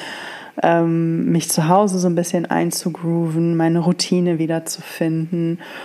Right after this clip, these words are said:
um überhaupt irgendwie wieder so ein bisschen Orientierung zu bekommen und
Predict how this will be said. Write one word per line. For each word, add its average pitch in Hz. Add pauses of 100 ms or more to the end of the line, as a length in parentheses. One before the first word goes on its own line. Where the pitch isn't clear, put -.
(160)
um 170
überhaupt 165
irgendwie 165
wieder 165
so 160
ein 156
bisschen 160 (600)
Orientierung 160
zu -
bekommen 143
und 143